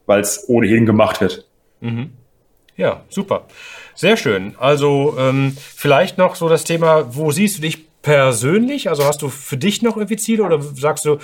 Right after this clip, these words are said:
Speaker 2: äh, die Firma ist das, was mich interessiert und da fokussiere ich mich darauf? Oder in welche, wo, wo, wo geht deine Reise hin?
Speaker 1: Also ich möchte mit Selfdesk noch ein paar Schritte gemeinsam gehen, nicht nur ein paar, am liebsten ewig, äh, weil
Speaker 2: Mhm.
Speaker 1: ich kann mir einfach auch nichts anderes vorstellen. Das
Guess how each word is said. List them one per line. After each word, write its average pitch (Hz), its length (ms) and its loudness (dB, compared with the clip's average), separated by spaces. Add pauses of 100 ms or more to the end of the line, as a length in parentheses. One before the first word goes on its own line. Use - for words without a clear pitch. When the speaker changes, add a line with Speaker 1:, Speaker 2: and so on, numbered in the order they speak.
(240)
Speaker 2:
äh, 143 360 4 (200)
die 131 200 -8
Firma 165 320 4
ist 131 120 0
das, 143 180 0
was 131 100 -4
mich 117 240 -10
interessiert 135 420 -4
und 120 100 -10
da 127 120 0
fokussiere 139 420 -8
ich 147 80 -6
mich 147 140 -6
darauf? 135 260 0
Oder 123 180 -2 (300)
in 123 140 -2
welche, 131 520 0 (160)
wo, 139 160 -6
wo, 139 260 -2
wo 139 80 0
geht 131 120 0
deine 110 240 2
Reise 92 240 -4
hin? 101 220 -12 (1900)
Speaker 1:
Also 113 140 0
ich 135 60 2
möchte 185 180 2
mit 147 80 0
Selfdesk 151 380 2
noch 139 100 2
ein 117 60 -2
paar 127 180 2
Schritte - 260 -2
gemeinsam 120 480 2
gehen, 131 480 0
nicht 120 140 -2
nur 123 80 0
ein - 60 0
paar, 127 280 4
am 107 100 0
liebsten - 300 -4
ewig, 127 600 0
äh, - 40 -8
weil 120 100 0
Speaker 2:
Mhm. 113 120 -2
Speaker 1:
ich - 120 -2
kann 120 140 -2
mir 117 100 -2
einfach 117 260 -2
auch 117 180 -2
nichts - 180 -8
anderes 117 340 -2
vorstellen. 120 400 0
Das - 240 -6